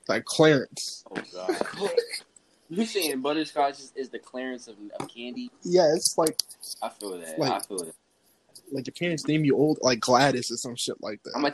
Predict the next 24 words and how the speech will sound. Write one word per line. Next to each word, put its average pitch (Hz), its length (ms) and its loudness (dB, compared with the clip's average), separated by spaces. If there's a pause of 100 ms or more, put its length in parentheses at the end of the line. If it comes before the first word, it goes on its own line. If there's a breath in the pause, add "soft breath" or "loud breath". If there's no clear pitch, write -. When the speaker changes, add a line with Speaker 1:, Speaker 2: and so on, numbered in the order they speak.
Speaker 2:
take 127 120 -4
it 120 100 -2
a 117 40 -2
step 117 300 -2
further. 110 560 -6 (100)
All 107 120 2
right, 92 240 -4 (120)
I 139 140 0 (240)
Speaker 1:
No 147 100 0
disrespect 139 260 -2 (180)
to - 20 -6
Speaker 2:
excuse 104 80 -8
me, 123 120 0
Speaker 1:
Gladys. - 340 -2
Speaker 2:
I, 123 40 -2 (380)
the, 120 260 -2 (300 soft breath)
the 120 100 -2
few 131 220 -8
people 139 240 -4
that 101 220 -6
fuck 127 160 -6
with 113 140 -10
candy 127 300 -6
corn, 139 440 -8